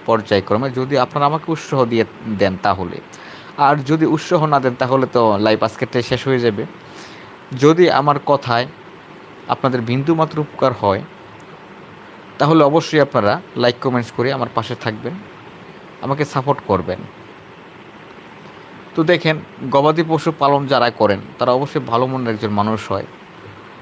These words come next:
সবাই সব কাজে আসতে পারে না, সব পেশায় যেতে পারে না। কৃষি কাজ করা, বিশেষ করে গবাদি পশু পালন করা, এটা একটা, এ-, এটা কিন্তু একটা ন্যাকজনক কাজ, নেককার কাজ।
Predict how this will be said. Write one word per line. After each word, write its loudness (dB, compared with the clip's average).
সবাই 4
সব 0
কাজে 2
আসতে 0
পারে 2
না, -4
সব -4
পেশায় 0
যেতে -2
পারে 2
না। -10
কৃষি -2
কাজ 2
করা, 2
বিশেষ -6
করে -2
গবাদি 0
পশু -2
পালন 2
করা, 0
এটা -2
একটা, -4
এ-, -4
এটা -6
কিন্তু -4
একটা 0
ন্যাকজনক 0
কাজ, 0
নেককার 0
কাজ। -4